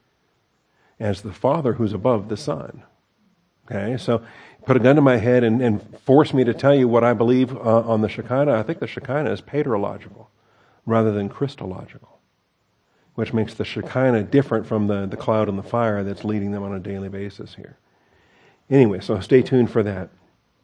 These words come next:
I don't know how much of that will end up in the walkthrough or how much of that's gonna take, um, gonna take further work in, uh, in Leviticus. All right. So the Lord says, "Behold, there's a place by me, and you shall stand there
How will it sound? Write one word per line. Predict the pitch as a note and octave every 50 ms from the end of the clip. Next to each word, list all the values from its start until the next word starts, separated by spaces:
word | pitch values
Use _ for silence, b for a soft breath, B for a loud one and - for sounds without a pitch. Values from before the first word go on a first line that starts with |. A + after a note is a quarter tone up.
| _ _ _ _ - -
I | A#2+
don't | A2 A2 A2
know | A2+ A2
how | A2 A2+
much | A2 A2 -
of | A2+ A2
that | A2 A2
will | G#2 G#2+
end | A2+ A2
up | A2 A2 A#2
in | G#2
the | G2+
walkthrough | G2+ A2 A#2 A#2+ A2+ - - B2+ A#2+
or | A2+ F#2+
how | A2
much | G#2+ G#2+ G2+ -
of | G#2+
that's | G#2+ G2+ -
gonna | - A2 G2+ G2
take, | F#2+ - A2 G#2 G2 - b b b b b b b b b b
um, | B2+ G#2+ G2 F#2 F#2 F2+ F2+ - F#2+ - _ _ _ _ _ _ _ _ _ _ _ _ _ _ _ _ - _ _
gonna | - A2 G2+
take | - - A2+ G#2 -
further | - - A2+ G#2 G#2 G2
work | F#2+ G#2 G#2 G2+ - -
in, | G2+ F#2+ F#2+ F#2+
uh, | G2 G2 A2+ G2+ - _
in | D3+ B2 G#2 G2+
Leviticus. | G2+ F2+ G#2+ G2+ G2 - - D#2 - - - _ b b b b b b b b b b b b b b b b b -
All | D#3 F3
right. | D#3 A#2 G2 E2+ - - b b b b b b b b _ _ _ _ _ _ _ _ _ _ _ _ _ B B B B B B
So | _ - D#3 D3 B2+ G#2 G2 - B B B B B B
the | C#3+ - A#2
Lord | B2+ C#3 C#3+ C#3
says, | D#3 C#3+ C3 A2+
"Behold, | C3 A#2+ A2 F3 G3 F#3 C#3 A#2+
there's | C#3+ C3
a | C#3 C3
place | - F#3+ G3 F#3 C#3 -
by | - A2+ A2+ A2+
me, | A2+ A2+ C3 D#3+
and | D#3 A#2+
you | C3 D3
shall | C3+ - B2 -
stand | - - D#3 D#3+ D#3+ D3+ B2+ A#2
there | A#2 A2+ A2+ A#2 C3 C3 C3+